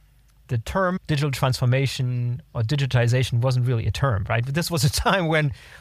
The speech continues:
we barely started using, you know, email and the internet. N-, nineteen ninety-six, it's, it's, it's quite early. Take me back a couple of moments to, you know, the year nineteen ninety-six when you and your, your buddy started, uh, thinking about founding your own company and what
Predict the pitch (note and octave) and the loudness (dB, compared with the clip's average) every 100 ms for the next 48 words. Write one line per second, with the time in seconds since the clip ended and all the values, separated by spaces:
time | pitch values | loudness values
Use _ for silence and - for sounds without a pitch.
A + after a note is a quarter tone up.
0 | - D#3 D3 F3+ E3+ - D#3+ D3 C#3+ E3 | -2 0 2 2 2 2 2 2 0 0
1 | D3 D3+ C#3+ D3 D#3+ C3 G3 E3+ C3 C3 | 2 0 0 0 0 0 0 2 4 2
2 | D3 C3+ C#3+ C#3 D#3 D#3+ B2 C3+ - D#3 | 2 0 0 0 0 2 2 2 0 -8
3 | E3 D#3+ C#3+ D3 C3+ C3+ G#3 A3+ E3 D3 | -4 -2 -2 -2 -2 0 -2 -2 -4 -6
4 | - D#3+ - F3+ - F#3 E3+ G3+ D3+ A2+ | -6 -10 -8 -10 -4 -2 0 0 0 -2
5 | - - G#3+ E3 E3 D#3+ - - - - | -4 -6 -4 0 4 4 0 -12 -20 -20
6 | _ _ E3+ - D3 C#3 C3 C3+ C#3 C3+ | _ _ -4 -2 0 0 0 2 2 2
7 | C3 C3+ - - C#3+ C3 C3 A#2+ - A#2+ | 0 -2 -6 -4 -2 0 -2 -4 -2 0
8 | B2 C3 D3 C#3 C#3 D3 D3 C3+ C3+ A2+ | 2 2 2 2 2 2 0 0 0 0
9 | D#3 C#3 C3 C3 C3 C3+ C3 B2 B2+ B2+ | -2 -2 -2 0 0 0 0 0 0 0
10 | A#2+ C3 B2 D3 C#3+ A#2+ C3+ B2+ B2 A#2+ | 0 -2 0 2 2 0 0 0 0 -2
11 | B2 A#2+ A2+ - C#3+ C#3+ B2+ C3 C3 B2+ | -2 0 -2 -2 -2 -2 0 2 2 -2
12 | - D3 C#3 C#3 C3+ B2+ D#3 D3 G#2 - | -2 -2 0 -2 -2 -2 -2 -2 -2 -2
13 | C3 B2 B2+ | -2 0 -2